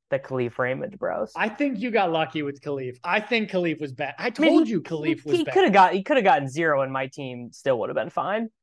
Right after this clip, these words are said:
Speaker 1: But, I mean, that's, that's because, uh,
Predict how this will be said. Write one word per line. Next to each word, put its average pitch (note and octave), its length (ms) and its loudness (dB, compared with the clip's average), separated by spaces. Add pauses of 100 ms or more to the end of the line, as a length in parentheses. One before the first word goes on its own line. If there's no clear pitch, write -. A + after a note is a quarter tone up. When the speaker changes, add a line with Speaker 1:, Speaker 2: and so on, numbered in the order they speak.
Speaker 1:
But, C#3 400 0
I C3+ 80 -2
mean, C3 140 -4
that's, C3+ 420 -4 (360)
that's G3 200 2
because, F3+ 600 4
uh, D3+ 340 2